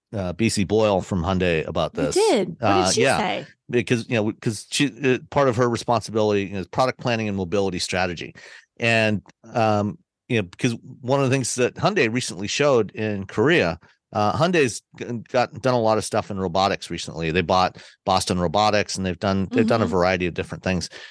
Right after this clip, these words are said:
Speaker 1: They actually showed a, a robotic charger it's, it's basically looks like, you know, like a traditional industrial robot. You know, it's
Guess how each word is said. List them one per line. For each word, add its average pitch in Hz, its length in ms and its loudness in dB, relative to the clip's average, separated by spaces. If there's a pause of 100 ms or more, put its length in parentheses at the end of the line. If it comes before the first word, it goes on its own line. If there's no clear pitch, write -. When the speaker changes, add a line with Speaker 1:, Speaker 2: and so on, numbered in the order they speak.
(100)
Speaker 1:
They 123 100 0
actually 135 260 0
showed 151 600 0
a, 113 100 -2
a 110 260 0
robotic 104 640 0
charger 92 520 -2 (360)
it's, 120 220 -2
it's 131 140 0
basically 139 440 2
looks 120 280 2
like, 117 200 2 (140)
you 113 120 -2
know, 92 100 0
like 95 140 -4
a 98 60 -4
traditional 104 540 0
industrial 101 460 0
robot. 104 460 2
You 95 80 -14
know, 92 60 -12
it's 85 140 -12